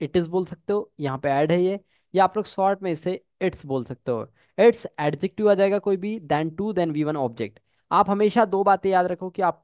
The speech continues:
जब भी to लगाते हो इसके बाद हमेशा verb का first form आता है, जब कभी भी आप for use करते हैं इसके बाद verb की fourth form आ जाती है।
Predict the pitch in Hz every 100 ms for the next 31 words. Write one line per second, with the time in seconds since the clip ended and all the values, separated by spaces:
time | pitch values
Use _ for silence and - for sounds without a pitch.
0 | - 151 165 196 - 214 196 175 170 175
1 | 175 - 180 165 160 165 135 131 151 147
2 | 139 - 180 180 185 180 180 _ _ _
3 | _ _ 147 180 185 185 180 190 185 -
4 | 180 185 180 185 - 175 165 175 156 160
5 | 160 143 135 185 - 135 - 113 107 101
6 | 98 - -